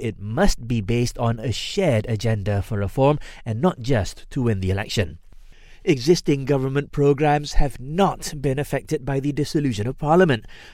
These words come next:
The Communications and Multimedia Minister says this includes the handing out of digital devices to students under the Peranti Siswa Keluarga Malaysia scheme.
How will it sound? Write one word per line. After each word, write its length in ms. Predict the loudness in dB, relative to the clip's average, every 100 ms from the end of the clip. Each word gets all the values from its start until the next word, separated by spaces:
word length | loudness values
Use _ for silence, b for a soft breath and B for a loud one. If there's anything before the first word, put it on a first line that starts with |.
| B
The 80 | -10
Communications 800 | -6 6 8 8 6 2 2
and 200 | 0 -2
Multimedia 800 | -2 -4 -4 -4 -4 -2 2 2
Minister 420 | 0 -4 -4 -4
says 400 | -4 0 2 2
this 220 | -2 -12 -12
includes 580 | -8 0 4 4 2 -6
the 300 | -8 -6 -4
handing 340 | -2 -2 -2
out 220 | 0 0
of 220 | -2 -2
digital 420 | 0 0 2 2 2
devices 640 | 2 -2 -2 2 2 0 -6 B B
to 180 | -2 -2
students 500 | -4 -4 -2 -2 -2
under 240 | -2 0 0
the 180 | 0 -4
Peranti 440 | -4 -6 -6 -8
Siswa 500 | -6 -4 -2 0 -2
Keluarga 480 | -4 -4 -2 -2 -4
Malaysia 360 | -4 -4 -4 -2
scheme. 400 | -2 -2 -6 -8